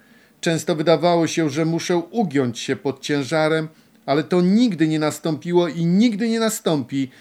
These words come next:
ponieważ drogi Pan Jezus Chrystus nigdy nie porzuci swego ludu. Im bardziej potrzebuję pomocy, tym bliższa jest Jego pomoc. Więcej modlitwy, więcej wiary,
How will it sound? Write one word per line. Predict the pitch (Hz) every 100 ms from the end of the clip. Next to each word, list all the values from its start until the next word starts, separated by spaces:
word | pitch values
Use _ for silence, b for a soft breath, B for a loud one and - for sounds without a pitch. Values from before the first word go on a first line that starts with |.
| B B
ponieważ | 151 160 156 151
drogi | 120 156 185 196
Pan | 196 185
Jezus | 175 190 175 190
Chrystus | - 175 180 - 185 165 -
nigdy | 175 226 208 110 123 110 b b b
nie | 147 175
porzuci | 175 160 117 170 175 160
swego | - - 135 123
ludu. | 123 170 175 120 95 - _ _ _
Im | - 151
bardziej | 156 170 160 180
potrzebuję | 180 - 185 170 190 190
pomocy, | 185 170 156 143 143 135 B B -
tym | 160 139
bliższa | 156 208 202 - 190
jest | 190 - 147
Jego | 131 147
pomoc. | 151 208 196 113 92 - - b b b -
Więcej | 170 185 208 202
modlitwy, | 202 160 175 135 123 104
więcej | 131 175 202 202 214
wiary, | 160 175 139 117